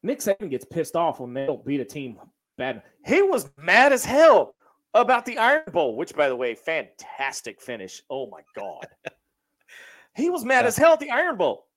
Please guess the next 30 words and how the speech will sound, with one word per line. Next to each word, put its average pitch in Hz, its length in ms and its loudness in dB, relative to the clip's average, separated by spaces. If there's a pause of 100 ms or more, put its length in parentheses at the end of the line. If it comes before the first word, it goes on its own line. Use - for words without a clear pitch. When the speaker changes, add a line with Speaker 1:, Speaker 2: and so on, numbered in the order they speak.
Speaker 1:
okay? 190 360 2 (800)
When 202 180 -2
he 285 140 0
doesn't 302 360 2
win 247 320 -6
by 220 140 2
a 175 80 0
comfortable 202 560 -4
margin, 160 560 -4 (800)
he's 302 320 -4
not 359 160 2
happy. 311 560 -4 (400)
Look 294 160 -4
at 302 100 -6
Kirby 294 300 -2
Smart. 294 340 -2
Kirby 233 220 -6
Smart 240 300 -6 (340)
going 277 420 2 (280)
for 220 120 -4
the 180 140 -2
three-peat. 226 560 -8
He 247 220 -4
is 165 240 -2 (360)
three 240 320 -2
games 254 380 -2
away 185 420 2
from 151 240 -10
a 135 100 -2
three-peat. 131 640 -8